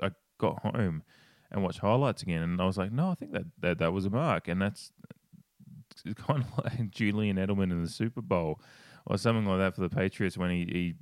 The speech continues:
he, he one ca-, ca-, bounced off his arms and, and, and it just landed in his hands, and he, he took the catch. And unfortunately, unlike, um, um, the N F L, we don't have, we don't review marks, and, you know, it's fine. It's, um, it's such a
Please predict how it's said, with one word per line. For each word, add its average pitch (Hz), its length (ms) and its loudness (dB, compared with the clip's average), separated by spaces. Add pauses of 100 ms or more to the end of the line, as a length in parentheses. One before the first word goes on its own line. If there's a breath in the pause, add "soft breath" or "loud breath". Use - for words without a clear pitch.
he, 87 40 -2
he 87 200 0 (680 loud breath)
one 98 300 0
ca-, 92 120 -4 (200)
ca-, - 220 -12
bounced 92 340 2
off 92 100 0
his 90 160 -2
arms 90 320 0
and, 87 160 -2
and, 87 200 0
and 90 180 0
it 87 60 0
just 82 240 -6
landed 85 300 0
in 87 60 -2
his 85 140 -2
hands, 87 340 -2
and 82 120 -2
he, 82 300 -4
he 85 60 -4
took - 180 -6
the - 80 -10
catch. 90 300 -4
And 82 80 -4
unfortunately, 85 560 -6
unlike, 82 340 -6 (140)
um, 85 240 -8 (600 loud breath)
um, 85 500 0 (100)
the 101 160 2
N 92 80 2
F 87 120 0
L, 135 200 8
we 98 100 4
don't 85 200 0
have, 80 260 -2
we 147 80 -4
don't 82 260 -4
review 85 380 -4
marks, 87 480 -2
and, 82 200 -6
you 85 80 -4
know, 76 160 -6 (460)
it's - 120 -20
fine. 78 360 -8
It's, - 280 -14 (160)
um, 69 340 -10
it's 80 120 -12
such 76 180 -8
a 78 200 -8